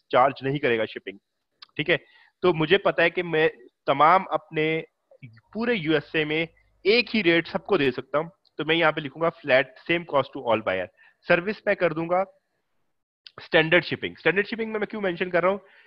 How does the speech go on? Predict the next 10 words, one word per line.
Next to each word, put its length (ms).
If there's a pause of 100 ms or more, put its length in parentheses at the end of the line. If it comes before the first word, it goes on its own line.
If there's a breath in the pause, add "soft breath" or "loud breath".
(140)
क्योंकि 280
कभी 420 (920)
eBay 220
use 220
करता, 520
Amazon 320
use 200
करता 300
है 200
fedex 340